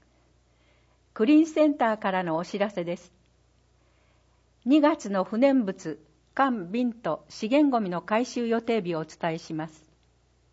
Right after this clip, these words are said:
県道泉佐野岩出線より東側の地域は、不燃物回収日、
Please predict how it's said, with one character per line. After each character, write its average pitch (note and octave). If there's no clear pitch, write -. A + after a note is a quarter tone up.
県 C4
道 A#3
泉 B3+
佐 B3
野 A3+
岩 A3
出 A#3+
線 A3+
よ G#3
り E3+
東 C4
側 B3
の A#3
地 A3
域 F3
は、 D3
不 A#3+
燃 C#4+
物 C4+
回 A#3+
収 A#3
日、 D3